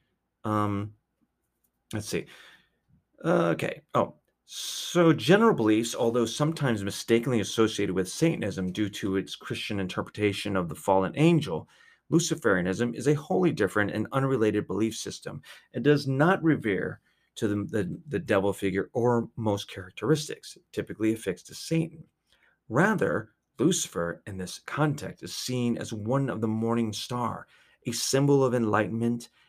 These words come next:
independence, human progression, and is often used interchangeably with similar figures, such as the Greek Titan Prometheus and the Jewish figure of Lilith,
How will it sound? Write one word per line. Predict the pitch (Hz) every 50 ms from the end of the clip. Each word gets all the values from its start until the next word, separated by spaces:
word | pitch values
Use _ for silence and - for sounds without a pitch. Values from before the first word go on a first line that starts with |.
| _ _ -
independence, | 151 160 165 160 147 127 104 101 - - 82 95 110 - - - _ _ _ _
human | - - - - 156 151 156 139 120
progression, | 98 104 92 90 95 98 98 - - 107 104 - -
and | 101 120
is | 127 127 120 - -
often | 151 175 175 175 185 151
used | 123 117 113 107 101 101 - -
interchangeably | - - 170 156 - - 113 107 104 98 98 95 - 98 101 101 101 107 - _ _ _ _ _
with | - 107 107 110 - _ _
similar | - - - - 117 107 107 110 110 117 120 120 - _ _
figures, | - - 165 135 92 101 - 73 - - - - _ _ _ _ _
such | - - - - 92 - - -
as | 101 98 98 101 98
the | - 113
Greek | 85 - 107 107 107 - -
Titan | - 110 110 107 101 98
Prometheus | - 104 95 98 104 110 107 143 151 160 156 156 - - _ -
and | 120 131 135 143
the | 143 139
Jewish | 143 - 123 117 110 113 113 113 - - _
figure | - 110 95 95 104 104 - -
of | 113 117
Lilith, | 127 156 180 151 - - - -